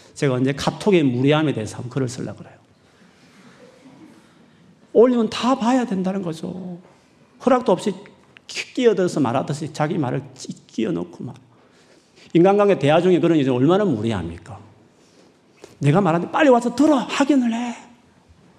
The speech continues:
허락도 없이 푹 글을, 글을 보내고 막. 저는 어떤 외국 목사님이 저에게 은혜로운 뭐 영상, 편지 이런 거 보내고 제가 정커 메일하고 보내지 말라 그랬어요.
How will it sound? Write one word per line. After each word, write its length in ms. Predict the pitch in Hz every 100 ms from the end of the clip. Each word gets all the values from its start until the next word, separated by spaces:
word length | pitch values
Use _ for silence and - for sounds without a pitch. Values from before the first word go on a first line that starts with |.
| _ -
허락도 260 | 277 269
없이 140 | 226 220 -
푹 400 | 139 160 - -
글을, 220 | 226 233 175 190 -
글을 160 | 196 190
보내고 420 | - 139 170 -
막. 1000 | 139 - _ _ _ _ _ _ - 147 - - _ - _ _ _ _ _ _ _ -
저는 180 | 170 151
어떤 200 | - 151
외국 240 | 135 156
목사님이 880 | 160 147 165 147 139 143 143 117 - - - -
저에게 320 | - 139 139 190
은혜로운 420 | 180 147 139 135
뭐 220 | 131 135
영상, 600 | 127 120 120 120 165 143
편지 440 | 147 127 123 127 143
이런 220 | 151 147
거 60 |
보내고 200 | 120 127
제가 300 | 139 143 147 147 - -
정커 340 | 269 277 226
메일하고 340 | 147 127 117
보내지 300 | 117 120 160
말라 220 | 113 98 98
그랬어요. 360 | 95 - -